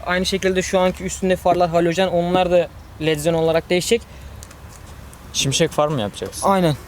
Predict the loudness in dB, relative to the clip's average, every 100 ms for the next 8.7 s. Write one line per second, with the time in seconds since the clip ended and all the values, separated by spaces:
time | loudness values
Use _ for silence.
0 | -8 -2 0 0 -2 -4 -12 -2 0 2
1 | 2 2 0 -8 -6 2 4 4 2 2
2 | 6 6 6 6 6 4 4 2 -4 -14
3 | -18 -20 -6 0 0 2 2 2 0 -10
4 | -12 -6 -4 -6 -10 -18 -16 -6 -2 0
5 | -2 -2 -2 -2 -12 -14 -2 2 2 2
6 | 2 2 2 2 2 2 2 2 2 2
7 | 4 6 4 4 2 2 4 4 4 2
8 | 2 0 2 -2 0 2 2